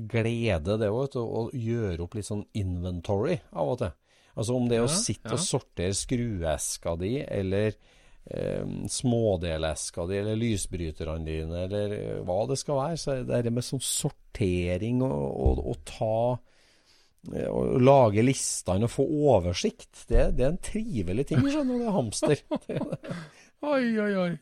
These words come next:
Speaker 2: Ja, jeg skulle ønske jeg kunne få noe av det der. <laughs>
Speaker 1: Ja.
Speaker 2: Det hadde vært, eh, artig. <laughs>
Speaker 1: Ja. Ja, ja, nei, det synes jeg er hyggelig, så det koste jo oss med i påska, vet du. Perfekt, eh, påskelabyrint,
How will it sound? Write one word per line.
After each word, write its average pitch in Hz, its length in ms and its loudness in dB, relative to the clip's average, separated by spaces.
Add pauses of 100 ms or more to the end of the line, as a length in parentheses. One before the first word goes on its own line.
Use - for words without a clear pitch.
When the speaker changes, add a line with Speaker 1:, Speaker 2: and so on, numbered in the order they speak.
(480)
Speaker 2:
Ja, 151 240 -2
jeg 202 140 2
skulle 214 260 0
ønske - 260 -4
jeg 226 220 4
kunne 214 200 0
få 180 280 0
noe 175 180 4
av 160 80 4
det 156 140 4
der. - 1300 2 (400)
<laughs> 175 100 -6 (1300)
Speaker 1:
Ja. 101 180 -2
Speaker 2:
Det 156 160 -2
hadde 151 300 -2
vært, 185 280 -4
eh, 175 280 0
artig. 151 320 0 (200)
<laughs> - 160 2 (200)
Speaker 1:
Ja. 107 180 2 (840)
Ja, - 200 2
ja, 120 140 8
nei, 104 260 2
det 113 120 2 (100)
synes 107 200 -4
jeg 92 140 2
er 95 80 0
hyggelig, 87 320 -4
så - 180 -10
det 95 140 -4 (220)
koste - 340 -8
jo - 20 -6
oss - 120 -8
med 101 100 -4
i 92 80 -8
påska, - 260 -10
vet - 160 -14
du. - 140 -12
Perfekt, - 640 -10
eh, 87 240 -8
påskelabyrint, 82 1040 -10